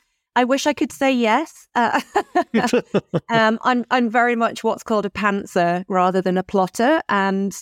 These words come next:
Speaker 1: um, I write very organically. I, I've always felt, for me personally, if, if I overplan a book, it, it kind of becomes a bit like homework rather than a creative process. So I,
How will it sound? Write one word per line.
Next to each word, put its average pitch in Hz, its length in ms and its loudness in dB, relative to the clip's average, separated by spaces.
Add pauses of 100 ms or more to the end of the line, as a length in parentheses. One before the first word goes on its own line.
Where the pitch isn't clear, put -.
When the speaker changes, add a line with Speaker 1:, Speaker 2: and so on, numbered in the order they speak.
(120)
Speaker 1:
um, 190 540 -2 (580)
I 233 100 2
write 233 400 0 (220)
very 214 340 2
organically. 180 680 0
I, 165 140 2
I've 202 180 0
always 226 340 0
felt, 190 380 0 (460)
for - 180 -2
me 202 200 2
personally, 220 800 0
if, 196 200 -4 (160)
if 196 120 0
I 185 160 2
overplan 202 840 0
a 214 40 0
book, 220 300 0
it, 226 140 0 (100)
it 196 140 -2 (120)
kind 196 240 0
of 180 180 -2
becomes 196 360 -2
a 185 60 2
bit 190 180 -2
like 180 200 0
homework 190 760 0 (520)
rather 190 360 2
than 180 500 0 (160)
a 196 80 0
creative 185 640 -2
process. 180 560 -4
So 196 200 0
I, 190 360 2